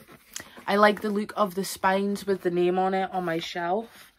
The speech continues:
So I very rarely use the reverse side of the jacket artwork, but I might just have to make an exception.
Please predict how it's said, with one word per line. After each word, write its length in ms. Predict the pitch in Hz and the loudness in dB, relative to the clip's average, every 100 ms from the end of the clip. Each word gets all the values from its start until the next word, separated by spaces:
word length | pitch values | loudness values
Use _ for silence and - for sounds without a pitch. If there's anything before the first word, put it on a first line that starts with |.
| - - - | -20 -20 -20
So 500 | - - 185 185 180 - | -16 2 6 6 4 2
I 360 | 190 175 170 170 | 2 4 2 -2
very 540 | 170 156 180 202 220 | -10 0 2 4 2
rarely 340 | 175 170 170 170 | 2 2 2 0
use 320 | 156 165 170 | -4 -6 -4
the 120 | 175 | -4
reverse 360 | 165 160 160 - | -2 -2 -4 -4
side 220 | 165 165 | -6 -6
of 100 | 160 | -8
the 60 | |
jacket 540 | 147 147 139 - 175 156 | -8 -6 -6 -4 -6 -6
artwork, 480 | 170 156 165 190 185 - - - - - - - - 160 - - | -6 -4 0 0 -2 -8 -20 -20 -20 -20 -20 -20 -16 -16 -16 2
but 500 | 202 175 160 180 - - - _ _ _ - _ - | 4 4 2 0 -2 -14 -20 _ _ _ -20 _ -8
I 80 | 190 | -6
might 300 | 165 175 208 | -4 -4 -2
just 220 | 277 277 | -4 -4
have 180 | 269 269 | -8 -8
to 100 | - | -4
make 220 | 277 277 | -4 0
an 80 | 277 | -2
exception. 1000 | 269 - - 269 - - 302 302 311 294 | -2 -6 -10 -10 -8 -2 0 0 -2 -8